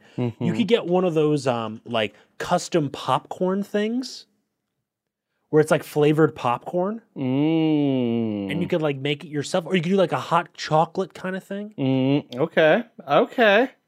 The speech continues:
Speaker 2: Huh.
Speaker 1: Okay. Oh, this is good. This is, okay, I'm, I'm gonna, this, this girl's gonna get something great, okay?
Speaker 2: Yes.
Speaker 1: Okay, let's see here. Uh, um, let me, I got, I gotta look at the name of the store first.
Speaker 2: All right, you keep looking up, and then I'll, so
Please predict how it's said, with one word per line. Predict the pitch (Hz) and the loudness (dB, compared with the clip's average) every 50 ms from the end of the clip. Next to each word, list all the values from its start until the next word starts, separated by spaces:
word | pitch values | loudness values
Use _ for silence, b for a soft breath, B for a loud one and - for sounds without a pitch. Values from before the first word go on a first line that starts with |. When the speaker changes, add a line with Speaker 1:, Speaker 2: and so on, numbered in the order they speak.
| _ _ _ _ _ _ _ _ _ _ _ _ | _ _ _ _ _ _ _ _ _ _ _ _
Speaker 2:
Huh. | - - 247 | 0 2 2
Speaker 1:
Okay. | 220 143 139 139 165 185 _ - - | 2 2 0 -2 -4 -8 _ -16 -16
Oh, | - 139 135 | -14 -12 -10
this | 131 175 196 - | -8 -10 -10 -10
is | 135 110 | -10 -10
good. | - - - - | -10 -10 -10 -8
This | 98 156 165 - | -8 -10 -8 -10
is, | - - - | -12 -8 -6
okay, | 160 - - - - | -6 -6 -6 -6 -4
I'm, | - 196 196 160 | -4 -4 -4 -4
I'm | 120 151 156 | -6 -4 -4
gonna, | 135 110 104 101 - _ | -4 -4 -6 -8 -10 _
this, | - 151 147 - _ B B B B - | -8 -8 -8 -8 _ B B B B 2
this | 175 202 175 | 2 2 4
girl's | 160 160 143 131 | 6 4 4 4
gonna | 131 127 117 | 2 0 0
get | 120 120 | 0 -2
something | - - - 92 90 | -2 -4 -8 -10 -10
great, | - 101 82 - - - - - - | -8 -8 -8 -8 -12 -16 -16 -12 -6
okay? | - 120 117 120 - _ - | -2 -2 -2 -2 -2 _ 0
Speaker 2:
Yes. | 113 98 - - - - - - - _ _ _ _ _ _ _ _ _ _ - | 0 0 0 0 -8 -10 -10 -10 -12 _ _ _ _ _ _ _ _ _ _ -16
Speaker 1:
Okay, | 117 104 - - - | -14 -14 -14 -14 -10
let's | - 120 120 117 - | -6 -6 -6 -4 -4
see | - 107 95 | -6 -6 -6
here. | 92 76 69 - - - - - | -6 -8 -12 -14 -14 -8 0 2
Uh, | 107 104 104 101 101 101 101 101 101 101 | 4 4 6 4 4 4 4 2 2 0
um, | 107 110 117 117 120 117 | -4 -8 -8 -8 -8 -8
let | 117 123 | -8 -8
me, | 135 127 | -8 -6
I | 120 123 | -6 -6
got, | 135 131 127 | -6 -6 -4
I | 143 | -2
gotta | 160 190 208 | 0 2 2
look | 208 190 | 2 2
at | 185 | 0
the | 180 | 0
name | 185 180 175 | 0 0 2
of | 156 | 0
the | 143 | 0
store | 135 - - - 147 117 107 - | -2 -4 -2 -2 -2 -2 -2 -4
first. | - - - - - - | -10 -18 -18 -16 -10 -2
Speaker 2:
All | 123 123 | 0 2
right, | 120 110 110 | 2 2 2
you | 117 120 | 0 0
keep | - - 143 | -2 -4 0
looking | - 131 123 - 120 113 | 2 2 2 2 2 2
up, | 104 98 92 - | 2 0 0 -2
and | 104 | -2
then | 107 107 107 104 104 98 - | 0 0 0 0 -2 -2 -2
I'll, | - 110 110 104 101 - | 0 0 0 0 0 -4
so | - - - 127 113 110 110 98 | -4 0 2 4 6 6 4 2